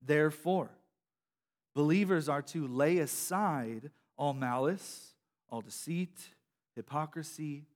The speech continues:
envy, and all evil speaking."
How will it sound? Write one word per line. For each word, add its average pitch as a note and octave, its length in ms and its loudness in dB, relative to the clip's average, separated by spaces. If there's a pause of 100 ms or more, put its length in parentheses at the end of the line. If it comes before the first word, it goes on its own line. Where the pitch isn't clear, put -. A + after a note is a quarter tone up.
(380)
envy, C#3+ 640 -6 (840)
and B2 100 -6
all C#3+ 180 2
evil C#3+ 240 -2
speaking." C#3+ 440 -8